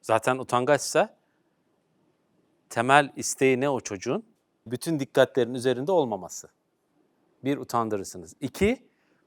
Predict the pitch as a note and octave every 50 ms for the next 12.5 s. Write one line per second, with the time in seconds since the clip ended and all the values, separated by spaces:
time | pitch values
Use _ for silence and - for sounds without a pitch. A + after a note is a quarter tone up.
0 | _ - B2 A2+ - C3+ B2 D3 D3 B2+ B2 A2 - - A#2+ A2+ A2 - A#2+ A2
1 | - - F#2+ F2 - - G#2 B2 F#3+ - - - _ _ _ _ _ _ _ _
2 | _ _ _ _ _ _ _ _ _ _ _ _ _ _ _ _ _ _ _ _
3 | _ _ _ - - - A#2+ B2 - - - D#3+ E3 E3+ E3 D3+ C#3 B2 A#2 B2+
4 | B2 A#2+ A#2 G#2+ A2 - - C3 A#2+ B2 A2+ - - B2+ D#3 G#3+ A3 _ _ _
5 | _ - - A2 - - _ - G#2+ F#2+ E2 - - - - - _ _ _ _
6 | _ _ _ _ _ _ _ _ _ _ _ _ _ _ _ _ - - G3+ G#3
7 | B2+ F2+ - _ _ _ _ _ _ _ _ _ _ _ _ _ _ _ _ -
8 | C3+ C#3+ D#3+ F#3+ F#3 - F#3 E3 D3+ D3+ D3+ - - F3+ G#3 - - - - -
9 | _ _ _ _ _ _ _ _ _ _ _ _ _ _ _ _ _ _ _ _
10 | - A#2 B2+ D3+ - - - - - - D3+ C3 A2 A2+ - - - _ _ _
11 | _ _ _ _ _ _ _ _ _ _ - B2 - - - C3+ B2+ B2+ B2 A#2+
12 | A#2+ B2+ B2 A#2+ C3+ B2+ A#2+ B2 - -